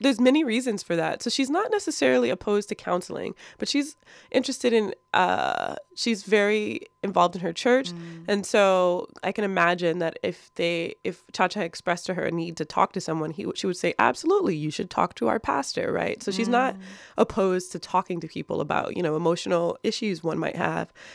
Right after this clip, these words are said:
Speaker 1: But she is suspicious of the transactional nature. She's suspicious of paying the person, for one. And she's just suspicious of, um, I think, the, the age of, uh,
Speaker 2: Mm.
Speaker 1: Alice, his therapist, and also, um,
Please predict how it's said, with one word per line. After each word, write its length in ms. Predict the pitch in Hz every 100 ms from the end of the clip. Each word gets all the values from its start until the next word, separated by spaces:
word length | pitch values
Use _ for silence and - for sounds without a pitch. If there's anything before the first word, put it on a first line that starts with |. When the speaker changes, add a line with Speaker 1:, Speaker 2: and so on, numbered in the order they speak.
| - -
Speaker 1:
But 160 | 208 196
she 160 | 214
is 100 | 214
suspicious 640 | 226 - - 196 190 180 -
of 380 | - 165 165 170
the 320 | 160 170 165
transactional 640 | - 170 160 156 - 220 180
nature. 240 | 156 165
She's 160 | - -
suspicious 400 | - 214 233 -
of 120 | -
paying 320 | 202 180 180
the 60 | -
person, 360 | 175 - -
for 160 | - -
one. 460 | 165 196 147 - - - - - -
And 220 | 190 190
she's 240 | 190 165
just 200 | - 180
suspicious 580 | - - 202 185 180 -
of, 420 | - 165 160 165 -
um, 760 | 170 165 90 - - - - - _ _ - _ -
I 100 | 185
think, 260 | 185 160 -
the, 240 | - 160
the 140 | - -
age 400 | 220 226 208 190
of, 340 | - 175 175 -
uh, 300 | 92 90 -
Speaker 2:
Mm. 60 | 165
Speaker 1:
Alice, 540 | 165 170 170 143 139 - - - - -
his 200 | 185 175
therapist, 400 | 170 165 170 -
and 100 | 170 -
also, 760 | 165 170 185 165 160 165 - -
um, 540 | 160 156 - -